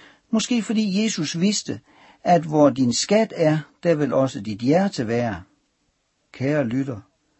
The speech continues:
er du bevidst om, hvor din skat er? For der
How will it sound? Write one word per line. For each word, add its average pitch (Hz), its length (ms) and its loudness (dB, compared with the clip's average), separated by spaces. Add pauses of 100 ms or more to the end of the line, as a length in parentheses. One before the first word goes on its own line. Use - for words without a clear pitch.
(580)
er 160 120 0
du 220 180 -2
bevidst 180 600 -2
om, 165 180 2
hvor 127 240 -2 (120)
din 135 240 0
skat 139 360 -2
er? 113 200 -6 (520)
For - 160 -8
der 190 380 -4